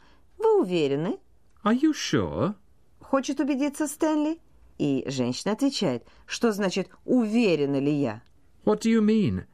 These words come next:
Speaker 2: am I sure?
Speaker 1: Она восклицает: «Вода льется сквозь потолок».
Speaker 2: It's pouring through.
Speaker 1: И спрашивает:
Speaker 2: Can't you hear it?
Speaker 1: «Вы разве не слышите?» К сожалению, Стэнли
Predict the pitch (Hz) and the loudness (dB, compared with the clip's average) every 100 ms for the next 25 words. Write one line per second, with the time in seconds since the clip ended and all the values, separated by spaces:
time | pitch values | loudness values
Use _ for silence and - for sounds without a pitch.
0 | _ 131 131 123 120 110 - - 135 98 | _ 0 2 2 2 0 -2 0 0 0
1 | 78 78 - - - 165 170 190 - 220 | -2 -6 -10 -8 -4 -2 -2 -2 -4 -4
2 | 208 226 185 - - _ - 151 190 196 | 0 0 0 -4 -20 _ -8 -2 2 2
3 | 160 180 262 349 - - - 190 180 220 | 2 2 2 0 -6 -16 -6 -2 0 2
4 | 302 - 269 254 - - 208 254 - 262 | 0 0 -2 -2 -2 -6 -2 -2 0 0
5 | 269 302 349 - - - - - - 185 | 2 2 2 -2 -8 -20 -20 -8 -2 -2
6 | - - - 214 320 294 139 98 92 - | -4 -10 0 2 4 2 2 0 -4 0
7 | 117 98 78 78 - - - 160 117 - | 2 2 -2 -8 -16 -18 -6 -4 -4 -6
8 | - 311 370 370 330 320 320 - - - | -2 -2 0 -2 -2 -2 -6 -16 -10 -2
9 | 202 247 - 240 220 - 226 131 98 202 | 0 0 0 0 0 0 2 2 2 -2
10 | 233 - - 185 208 269 220 151 165 175 | -4 -14 -10 -4 0 2 2 0 -2 -2
11 | 180 - 330 539 330 - 120 - - - | -2 0 0 0 -2 -4 -8 -10 -20 -20
12 | - - - - - 131 123 185 349 330 | -20 -20 -20 -20 -6 -4 -2 0 2 0
13 | 302 - - - - 240 277 277 240 240 | -2 -6 -16 -14 -2 0 2 2 2 0